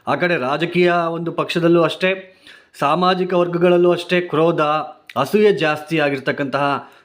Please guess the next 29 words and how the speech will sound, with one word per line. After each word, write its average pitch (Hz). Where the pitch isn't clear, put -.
ನಾವು 151
ಸ್ಥಿತಿಗತಿಗಳನ್ನ 202
ನಾವು 180
ನೋಡ್ಕೊತ 175
ಬಂದಿದ್ದೀವಿ. 131
ವಿಕಾರಿ 220
ನಾಮ 202
ಸಂವತ್ಸರ, 175
ನಿಮಗೆ 170
ಎರಡ್ 156
ಸಾವಿರದ 196
ಇಪ್ಪತ್ತನೇ 185
ಇಸ್ವಿಯಲ್ಲಿ 180
ನಾವು 165
ಯಾವ 151
ಥರ 190
ಜೀವನವನ್ನು 190
ನಾವು 170
ನೋಡಿದ್ವಿ 180
ಆ 156
ಸಂವತ್ಸರದಲ್ಲಿ, 170
ಆ, 151
ಆ 147
ವರ್ಷದಲ್ಲಿ 175
ಅಂತ 170
ನಿಮಗೆ, 160
ನಿಮಗೆ 147
ಗೊತ್ತೇ 135
ಇದೆ. -